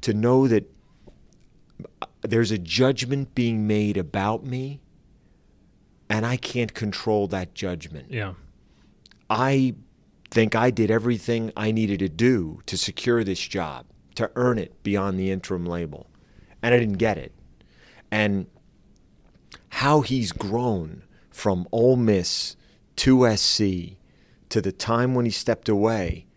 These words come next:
Speaker 1: to what he's gone through in the cauldron of Kelly's health problems,
Speaker 2: Yeah.
Speaker 1: his wife, to the success his sons have in playing football collegiately,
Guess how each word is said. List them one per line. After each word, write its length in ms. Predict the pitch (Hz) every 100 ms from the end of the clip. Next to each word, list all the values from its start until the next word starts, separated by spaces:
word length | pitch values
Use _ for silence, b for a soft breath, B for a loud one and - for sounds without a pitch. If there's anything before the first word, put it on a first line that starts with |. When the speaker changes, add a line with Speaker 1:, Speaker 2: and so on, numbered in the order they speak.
| B B - - -
Speaker 1:
to 100 | 117
what 200 | 104 110
he's 140 | 90
gone 280 | - 127 127
through 160 | 123
in 60 | 110
the 60 | 101
cauldron 540 | - 113 113 107 104
of 140 | 92 -
Kelly's 540 | 117 120 117 92 -
health 360 | - 95 95 -
problems, 380 | - 92 85 85 117
Speaker 2:
Yeah. 40 |
Speaker 1:
his 160 | 101 -
wife, 500 | 101 110 92 - - B B B
to 280 | - 110 95 - b b
the 280 | - - 107
success 400 | - 110 - 123
his 140 | 113 -
sons 420 | - 127 123 -
have 360 | 107 92 85 120
in 120 | 104
playing 360 | - 113 101
football 440 | 95 110 - 101 95
collegiately, 720 | - 101 98 87 87 87 -